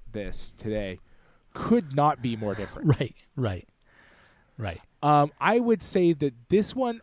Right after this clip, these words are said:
Speaker 1: I think to a certain extent, is the one that feels less Varda-y to me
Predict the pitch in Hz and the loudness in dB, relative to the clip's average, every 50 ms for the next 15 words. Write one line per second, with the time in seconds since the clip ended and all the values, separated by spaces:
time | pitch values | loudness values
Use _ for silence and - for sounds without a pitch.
0 | _ - 143 156 147 - 190 196 185 _ - - 160 135 - - - 135 135 120 | _ -4 -4 -4 -4 -4 -8 -8 -10 _ -8 -4 -4 -4 -4 -4 -4 -4 -4 -4
1 | 127 127 113 - - 127 123 110 110 117 113 107 120 107 104 113 117 117 113 101 | -6 -10 -10 -8 -8 -8 -8 -6 -8 -8 -4 -4 -4 -4 -4 -6 -6 -6 -8 -10
2 | - _ - 113 113 110 107 104 98 - - - _ _ _ - _ _ _ - | -12 _ -8 -6 -4 -2 -2 -4 -6 -8 -12 -18 _ _ _ -20 _ _ _ -20
3 | - _ _ _ _ _ _ _ _ _ _ - - 104 107 113 131 131 - 117 | -20 _ _ _ _ _ _ _ _ _ _ -20 -12 -6 -6 -4 -4 -6 -6 -6
4 | 107 95 101 123 156 208 240 311 214 214 247 240 - - 226 226 220 247 285 320 | -4 -2 -2 -2 -2 -2 -2 -2 -4 -6 -6 -6 -6 -4 -4 -4 -4 -6 -10 -10
5 | 247 - | -12 -14